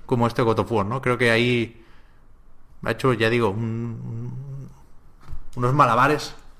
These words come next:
Santa Mónica y Cory Barlog y compañía, que es, que es alucinante. Que es muy, muy, muy, muy meritorio. Y después, queda mal hablar de fallos en los goti, ¿no? Pero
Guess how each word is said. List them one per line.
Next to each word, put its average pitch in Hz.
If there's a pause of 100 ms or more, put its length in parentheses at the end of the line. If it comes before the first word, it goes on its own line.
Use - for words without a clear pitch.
(140)
Santa 123
Mónica 147 (100)
y 123
Cory 120
Barlog 120
y 117
compañía, 117 (600)
que 117
es, -
que -
es -
alucinante. 104 (1120)
Que 123
es 104
muy, 110
muy, 107
muy, 104 (220)
muy 120
meritorio. 110 (1200)
Y 123
después, 120 (680)
queda 110
mal 117
hablar 101
de 101
fallos 113
en 107
los 101
goti, 127
¿no? 131
Pero 92